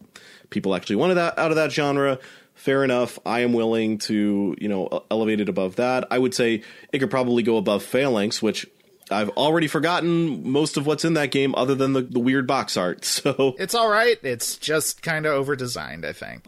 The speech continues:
Speaker 1: I could see it going as high as eighty. I,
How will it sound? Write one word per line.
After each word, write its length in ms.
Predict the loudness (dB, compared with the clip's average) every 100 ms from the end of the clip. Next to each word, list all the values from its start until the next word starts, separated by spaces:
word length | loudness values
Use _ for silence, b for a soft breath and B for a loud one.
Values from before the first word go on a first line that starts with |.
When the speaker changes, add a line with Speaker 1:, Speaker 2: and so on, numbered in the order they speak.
| -2
Speaker 1:
I 120 | 0
could 200 | 0 0
see 180 | 0 0
it 60 |
going 320 | 2 2 4 2
as 100 | 0
high 260 | 0 2
as 140 | 2 0 -2
eighty. 380 | 0 2 0 0
I, 280 | 0 2